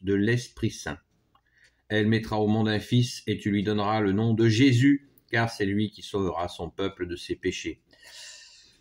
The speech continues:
Donc, Jo-, Saint Joseph en était préoccupé. Il en était préoccupé, le grand Saint Joseph. Ça lui convenait pas.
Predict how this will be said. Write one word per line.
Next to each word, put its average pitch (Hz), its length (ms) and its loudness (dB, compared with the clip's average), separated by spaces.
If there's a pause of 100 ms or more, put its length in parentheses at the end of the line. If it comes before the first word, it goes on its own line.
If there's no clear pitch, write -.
(960)
Donc, 135 380 2 (2500)
Jo-, 110 420 2
Saint 120 220 2
Joseph 110 500 0
en 107 160 2
était 107 260 0
préoccupé. 110 840 -2 (880)
Il 80 60 -10
en 80 60 -8
était 87 180 -6
préoccupé, 98 640 -6 (300)
le 82 140 -12
grand 82 280 -8
Saint 87 180 -4
Joseph. 82 600 -6 (1040)
Ça - 200 -10
lui 80 140 -6
convenait 95 400 0
pas. 85 460 -6